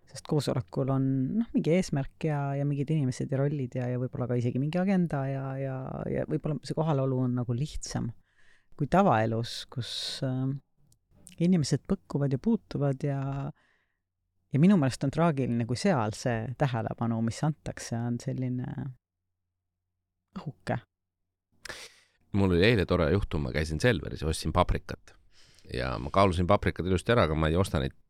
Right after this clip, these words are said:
Speaker 2: väikseid kilekotte, vaid ma ostan eraldi paprikad. Ja siis panin nad, äh, lindi peale ja siis, äh, kogemata see müüja üritas kaks korda paprikad läbi, läbi lüüa.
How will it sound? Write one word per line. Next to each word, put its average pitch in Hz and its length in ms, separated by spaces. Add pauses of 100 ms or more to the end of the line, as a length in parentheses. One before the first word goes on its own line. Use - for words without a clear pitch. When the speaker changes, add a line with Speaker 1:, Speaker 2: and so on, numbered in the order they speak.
(120)
Speaker 2:
väikseid 73 460
kilekotte, 101 540
vaid 67 140
ma 65 100
ostan 78 300
eraldi 53 320
paprikad. - 500
Ja 69 80
siis 76 140
panin 104 260
nad, 82 240
äh, 80 240 (640)
lindi 156 260
peale 92 300 (280)
ja 80 240
siis, 90 560
äh, 73 500
kogemata 85 500
see 76 240
müüja 78 460 (500)
üritas 92 260
kaks 107 200
korda 76 280
paprikad 78 440
läbi, 80 260 (160)
läbi 69 540
lüüa. 71 420